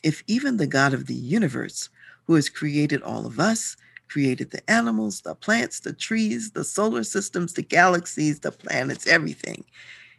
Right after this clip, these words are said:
if God created all of that and he chose to rest on the sixth day, we also can take a rest as well. Did you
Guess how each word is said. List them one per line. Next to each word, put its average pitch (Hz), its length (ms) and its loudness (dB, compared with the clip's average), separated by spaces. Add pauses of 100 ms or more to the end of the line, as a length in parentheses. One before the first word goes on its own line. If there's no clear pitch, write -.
(120)
if 139 300 4 (200)
God 208 420 0
created 131 480 -2
all 123 240 -6
of 131 100 -10 (220)
that 262 300 4 (720)
and 139 280 4
he 330 380 -4
chose 113 420 -2
to - 120 -12
rest - 440 -2
on 117 180 -4
the - 100 -6
sixth - 380 -6
day, - 300 -6 (640)
we 170 320 0
also 113 560 -2 (320)
can 117 160 -2
take 110 400 -4
a 104 100 -2
rest 95 540 -4 (180)
as - 320 -6
well. - 280 -14 (1800)
Did 190 280 4
you 330 160 2